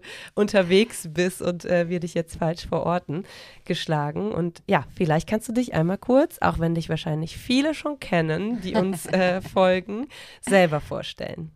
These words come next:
Speaker 2: Gerne. Also erstmal vielen Dank für die Einladung. Es ist schön, dass ich hier sein kann, wobei wir, dieses Hier gibt's ja nicht, sondern wir treffen uns ja im Internet. Also schön, dass wir uns im Internet treffen, vielleicht so. Mein Name ist Josephine Abraku.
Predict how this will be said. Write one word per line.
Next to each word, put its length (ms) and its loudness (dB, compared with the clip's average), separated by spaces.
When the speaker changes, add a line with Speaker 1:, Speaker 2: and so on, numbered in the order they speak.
Speaker 2:
Gerne. 520 6
Also 140 8
erstmal 220 6
vielen 260 6
Dank 200 -4
für 100 -6
die 100 -6
Einladung. 680 0
Es 80 -10
ist 100 0
schön, 180 6
dass 160 0
ich 100 -6
hier 180 2
sein 180 0
kann, 260 -4
wobei 320 -4
wir, 100 -8
dieses 340 4
Hier 260 8
gibt's 320 -4
ja 120 4
nicht, 220 -2
sondern 320 -6
wir 80 -8
treffen 380 -4
uns 180 -12
ja 140 -8
im 80 -10
Internet. 560 -4
Also 300 0
schön, 200 8
dass 160 2
wir 80 -6
uns 120 -6
im 100 -8
Internet 460 -6
treffen, 380 -4
vielleicht 400 -6
so. 240 -2
Mein 140 10
Name 240 6
ist 420 0
Josephine 440 0
Abraku. 640 0